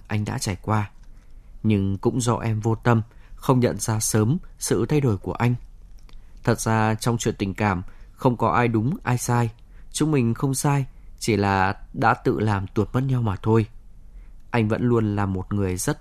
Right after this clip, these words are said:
rất tốt. Dẫu chia tay rồi, em vẫn chúc anh hạnh phúc. Ít nhất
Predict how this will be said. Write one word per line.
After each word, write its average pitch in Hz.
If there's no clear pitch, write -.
rất -
tốt. 165
Dẫu 110
chia 110
tay 101
rồi, 92
em 104
vẫn -
chúc -
anh 120
hạnh -
phúc. 156
Ít 131
nhất 139